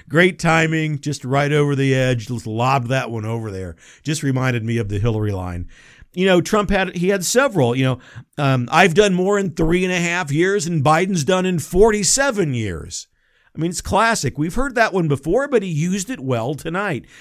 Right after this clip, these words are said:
Trump, another one. "Joe, you can't even say the words law enforcement because the radical left mob won't let you." And then Trump says, "Joe, name one.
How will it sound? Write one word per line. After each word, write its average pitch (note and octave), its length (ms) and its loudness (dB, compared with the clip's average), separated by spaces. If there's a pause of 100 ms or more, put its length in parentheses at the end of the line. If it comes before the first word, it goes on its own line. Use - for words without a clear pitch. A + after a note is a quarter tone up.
(160)
Trump, F#3 300 0
another A3+ 260 4
one. G#2 220 -2
"Joe, A#3+ 480 0 (420)
you A#3 180 -2
can't B3+ 260 2
even G#3+ 240 0
say A3 240 0
the G3 120 2
words B3 480 0
law C3 220 0
enforcement F#2+ 720 -6 (500)
because A3 300 2
the G3 100 2
radical A3+ 480 2
left G3+ 220 0
mob G3+ 400 2
won't G3+ 260 0
let A3 380 -2
you." A#2+ 380 -6 (1500)
And B2 160 0
then D3+ 200 2
Trump C#3+ 260 0
says, A#2+ 240 0
"Joe, D#3 440 2 (280)
name E3 540 -2
one. G#2 460 0